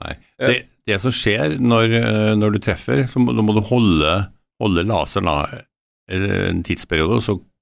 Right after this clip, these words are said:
Speaker 1: koker du lusa da, rett og slett.
Speaker 2: Ja, vi ser at det, eh, avhengig av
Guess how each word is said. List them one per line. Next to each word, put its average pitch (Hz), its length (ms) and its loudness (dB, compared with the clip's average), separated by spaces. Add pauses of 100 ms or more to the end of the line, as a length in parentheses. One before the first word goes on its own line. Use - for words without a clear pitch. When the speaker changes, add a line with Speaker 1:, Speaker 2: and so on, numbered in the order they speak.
(160)
Speaker 1:
koker 87 460 0
du 82 80 2
lusa 76 400 0
da, 113 160 -2
rett 78 160 -4
og 69 80 -4
slett. - 240 -10 (240)
Speaker 2:
Ja, 69 240 -16
vi 98 80 -2
ser 127 320 0
at 90 160 -6
det, 110 140 2 (720)
eh, 101 160 2
avhengig 117 480 0
av 104 240 0